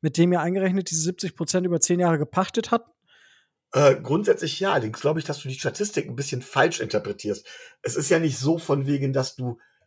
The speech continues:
Speaker 2: also klar, wenn du es so betrachtest, heißt ja, wenn du, äh, dass du bei zehn mal sieben mal in den Super Bowl kämpfst,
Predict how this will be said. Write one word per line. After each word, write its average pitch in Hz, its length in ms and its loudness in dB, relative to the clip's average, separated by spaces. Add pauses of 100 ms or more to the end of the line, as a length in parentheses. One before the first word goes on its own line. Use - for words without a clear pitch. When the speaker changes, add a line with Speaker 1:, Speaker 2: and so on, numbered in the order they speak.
(220)
Speaker 2:
also - 480 6 (320)
klar, 160 320 6
wenn 131 100 4
du 131 60 2
es 123 60 -2
so 160 100 0
betrachtest, 151 540 -2
heißt 160 280 0
ja, 131 220 2 (220)
wenn 135 160 0
du, 135 220 2
äh, 117 320 2 (280)
dass 127 140 -6
du 139 100 -8
bei 127 100 8
zehn 151 300 0
mal 131 160 2
sieben 135 220 -2
mal 131 80 2
in 127 60 -2
den 120 80 -4
Super 143 220 -2
Bowl 160 160 -2
kämpfst, 165 340 -4